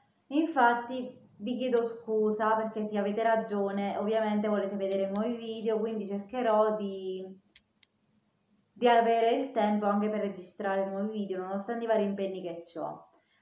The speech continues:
Allora, il video di oggi tratterà sulle domande. Io praticamente ho salvato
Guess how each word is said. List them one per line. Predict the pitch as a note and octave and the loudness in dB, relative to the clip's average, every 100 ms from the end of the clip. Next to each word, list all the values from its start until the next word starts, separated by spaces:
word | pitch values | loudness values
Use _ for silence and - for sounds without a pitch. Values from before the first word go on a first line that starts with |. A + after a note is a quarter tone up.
| - | 0
Allora, | D4 A#3+ G3 F#3 F3+ F3+ F#3 | 2 2 2 0 2 0 -2
il | - C4+ C4+ | -6 -4 -2
video | C4 C#4+ B3 G#3 G3 | -2 -2 -2 0 0
di | G3 C#4+ | 0 2
oggi | B3+ B3+ C4+ - C#4+ D#4+ E4 E4 | 6 4 2 -4 -4 -2 -2 -2
tratterà | D4+ C4+ C4+ E4 D4 F3+ F#3+ G#3 G#3 - | -2 -2 0 0 2 2 2 -2 -6 -6
sulle | G#3+ G3+ G3 G3 | -4 -2 -2 -2
domande. | F#3 D#3+ D3 D3+ D#3+ E3+ | -2 -4 -4 -6 -6 -4
Io | A3 B3 D3 F3+ F3+ | 0 2 4 2 0
praticamente | G3+ G3 G#3 A3+ A3+ F#3+ | -4 -4 -2 0 -2 -2
ho | F3 | -4
salvato | F#3+ F#3+ G#3 F#3+ F3 - | -4 -2 0 0 -4 -8